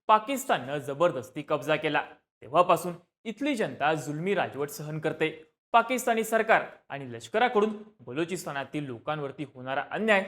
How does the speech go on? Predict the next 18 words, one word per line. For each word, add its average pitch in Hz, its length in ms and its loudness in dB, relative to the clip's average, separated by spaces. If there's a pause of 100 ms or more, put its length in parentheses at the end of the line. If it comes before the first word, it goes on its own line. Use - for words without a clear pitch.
(320)
सरकारकडून 240 580 4
होणारा 151 420 0
दुजाभाव, 170 640 6 (240)
दडपशाही, 175 460 4 (360)
त्यांच्यावरती 240 760 6 (140)
वर्षानुवर्ष 170 720 2
होणारे 151 460 -2 (100)
अत्याचार, 247 480 2 (320)
यामुळं 220 420 4 (360)
बलोचिस्तानातली 160 720 -4
जनता 190 380 2 (340)
पाकिस्तानच्या 254 680 2
विरोधामध्ये 151 560 2
पेटून 156 380 0
उठलीये. 156 360 0 (380)
त्यामुळं 170 340 4 (300)
बलोच 214 340 8
लिबरेशन 156 440 -2